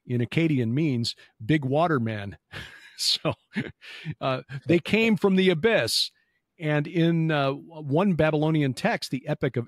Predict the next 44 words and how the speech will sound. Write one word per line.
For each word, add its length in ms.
Erra, 320
which 240
is 260
the, 280
the 100
war 320
god 320
who 80
just 240
goes 220
crazy 400
and 80
destroys 420
everything, 360
uh, 200
the 120
god 280
Marduk 500
says, 640
"I 140
sent 320
the 80
craftsmen, 560
the 160
Apkallu, 720
to 120
the 180
Apsu 440
and 100
told 220
them 100
never 220
to 80
return." 480
So 180
you 140
even 160
get 160
that 100
aspect, 540
of, 120
as 200
you 80
say, 380